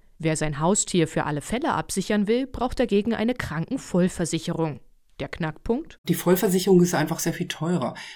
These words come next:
Speaker 2: Also wenn man das Geld dafür hat, ist es natürlich toll, dann ist ja auch jede Erkrankung mitversichert und die Operation natürlich auch.
Speaker 1: Die Preisspanne ist dabei enorm. Für eine sechs Monate junge Katze, die sich außerhalb der Wohnung bewegt,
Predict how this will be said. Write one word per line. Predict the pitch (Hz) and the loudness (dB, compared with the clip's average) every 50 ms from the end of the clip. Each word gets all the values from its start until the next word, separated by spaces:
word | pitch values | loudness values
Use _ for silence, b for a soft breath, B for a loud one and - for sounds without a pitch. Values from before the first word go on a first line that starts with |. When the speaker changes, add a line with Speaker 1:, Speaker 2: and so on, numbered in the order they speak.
| B B | B B
Speaker 2:
Also | - 147 151 151 | -8 -4 -2 0
wenn | 151 156 151 | 2 2 2
man | 147 143 143 | 4 4 2
das | 139 - - | 2 0 0
Geld | 160 147 139 | 0 0 0
dafür | - 143 - 139 131 - - | 0 -4 -6 -8 -8 -4 -6
hat, | 139 147 - | -6 -4 -2
ist | 226 208 | -4 -4
es | 214 208 - | -4 -4 0
natürlich | 214 202 185 - 185 190 180 - | 0 0 0 0 -2 -2 -2 -2
toll, | - 170 156 165 190 | 0 0 2 2 2
dann | 185 170 139 139 139 135 | 4 4 4 4 4 2
ist | 147 - - | 0 -2 0
ja | 151 135 | 0 -2
auch | 143 143 | -2 0
jede | - 160 151 165 156 - | 0 0 0 0 -2 -2
Erkrankung | - 143 147 - - 156 160 151 117 - - | -6 -6 -8 -2 0 0 0 0 -2 -6 -6
mitversichert | 123 113 - - - - - - - - 123 - - | -6 -6 -6 -12 -12 -12 -12 -10 -8 -8 -8 -8 -8
und | 127 - | -8 -8
die | 131 - - | -8 -8 -8
Operation | 135 - 139 127 123 123 - 139 139 139 | -8 -8 -6 -6 -6 -6 -4 -2 0 0
natürlich | 131 127 - - 131 117 117 151 - | -2 -2 -4 -6 -8 -8 -8 -10 -14
auch. | - - - - - - - _ _ | -14 -14 -16 -20 -20 -20 -20 _ _
Speaker 1:
Die | 190 185 | -4 -2
Preisspanne | - - - 196 285 349 - - - 170 160 170 180 | -2 -2 -2 -2 -2 0 -2 -2 -2 -2 0 0 0
ist | 196 208 - - | 0 0 0 0
dabei | 202 196 196 220 220 | 0 2 4 2 2
enorm. | - 269 254 220 165 151 135 131 - _ _ _ | 4 4 4 4 4 2 0 -4 -8 _ _ _
Für | - - - 170 | -16 -8 -8 -6
eine | - 156 151 151 139 135 | -4 -4 -4 -4 -4 -2
sechs | - 175 - - - - | -2 -2 -2 -2 0 2
Monate | 208 196 202 208 196 190 202 | 4 4 6 4 4 2 0
junge | 175 185 180 185 180 | 0 2 2 2 2
Katze, | 175 - 165 170 170 - - 262 233 | 0 -2 -6 -6 -6 -2 0 0 0
die | 196 190 175 | 2 0 -2
sich | 165 160 - - | -2 -2 -4 -2
außerhalb | - 156 175 - 214 180 180 180 180 | -2 0 0 0 0 0 0 -2 0
der | - 165 147 | 0 -2 0
Wohnung | 147 180 240 262 202 175 | 2 0 2 2 2 2
bewegt, | 156 165 160 - 208 226 220 - | 0 0 2 2 2 2 0 -4